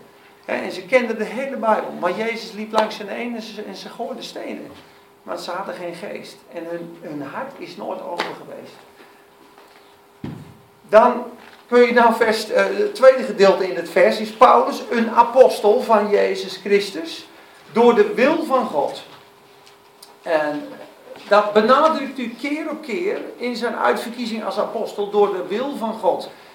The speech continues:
Ik heb vijf teksten erbij gegeven, hij noemt dat vijf keer. En ik heb, eh, Galaten erbij gezet, daar, daar is hij nog nadrukkelijker. "Paulus, een apostel, geroepen,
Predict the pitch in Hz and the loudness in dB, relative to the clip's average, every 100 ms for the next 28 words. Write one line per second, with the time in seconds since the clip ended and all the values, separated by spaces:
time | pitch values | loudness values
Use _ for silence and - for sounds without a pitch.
0 | - - 214 202 196 233 240 214 254 233 | -20 -18 -6 -2 0 2 2 2 2 2
1 | - 202 185 180 - 202 208 208 220 247 | 0 0 2 2 2 -4 -4 -2 -4 -2
2 | 214 196 - 262 240 - 170 151 - - | -2 -2 0 2 2 -2 -8 -8 -8 -12
3 | - - - _ - 185 190 185 185 208 | -18 -20 -20 _ -10 -8 -6 -6 0 0
4 | 196 185 160 - 202 214 233 226 202 175 | 2 4 4 4 4 4 4 -2 -4 2
5 | 151 147 147 160 170 165 160 165 165 170 | 4 2 -2 -2 2 2 4 2 2 0
6 | 202 240 233 196 156 147 147 143 139 - | -2 0 0 2 0 0 -4 -6 -10 -10
7 | - 220 247 285 285 160 - - 196 190 | 0 4 6 4 0 -4 -6 -2 0 0
8 | 240 247 - 254 262 208 190 170 220 240 | 0 -2 -2 -4 -4 -6 -8 -6 -8 -6
9 | 269 294 - | -6 -6 -8